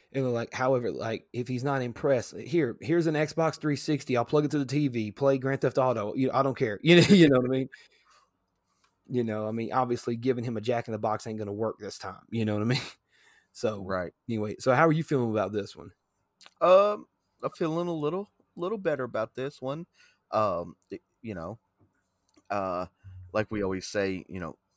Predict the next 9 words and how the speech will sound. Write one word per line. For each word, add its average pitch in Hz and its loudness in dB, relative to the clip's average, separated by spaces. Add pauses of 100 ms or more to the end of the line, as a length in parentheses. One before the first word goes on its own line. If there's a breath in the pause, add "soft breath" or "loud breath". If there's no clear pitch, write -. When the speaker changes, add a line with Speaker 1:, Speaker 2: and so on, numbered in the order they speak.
(100)
Speaker 2:
kids, 147 -6 (380)
you, 95 -10
you, 95 -12
we 92 -10
don't 95 -6
mess 104 -6
with 117 -16
kids, 139 -6 (720)
uh, 87 -2